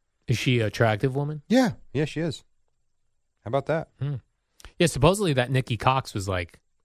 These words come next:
Speaker 1: if you believe his side of the divorce, like, she was nuts, Jerry. And, like, got nuts. But you don't know. That could be just one. We're only getting the Jay Moore side.
Speaker 2: The Jay Moore.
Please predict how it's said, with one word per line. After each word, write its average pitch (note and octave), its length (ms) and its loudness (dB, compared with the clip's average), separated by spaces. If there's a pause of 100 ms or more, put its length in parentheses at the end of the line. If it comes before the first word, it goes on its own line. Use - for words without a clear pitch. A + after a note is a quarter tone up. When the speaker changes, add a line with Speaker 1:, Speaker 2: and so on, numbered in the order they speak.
Speaker 1:
if A#2+ 100 -2
you B2+ 80 0
believe B2+ 400 0
his D3 300 0
side C3 320 2
of A#2+ 160 -2
the A#2 180 2
divorce, A2+ 560 -2 (440)
like, G2+ 160 -4
she - 140 -4
was F#2+ 300 -6 (1300)
nuts, A2+ 500 -2
Jerry. G2 380 -10 (840)
And, B2 120 -2
like, G2+ 160 -2
got B2 240 0
nuts. G2+ 440 -6 (640)
But F#3+ 100 0
you G3 60 2
don't G3 160 0
know. F#3+ 260 -2
That A#2 180 -2
could C3 100 -2
be A#2+ 100 -2
just A#2+ 280 -4
one. B2 460 -2 (400)
We're C3+ 140 2
only B2+ 180 2
getting B2 240 0
the A#2+ 80 0
Jay C3 200 0
Moore C3 280 0
side. E2+ 360 -6 (100)
Speaker 2:
The A#2 160 2
Jay D3+ 200 4
Moore. C#3 340 2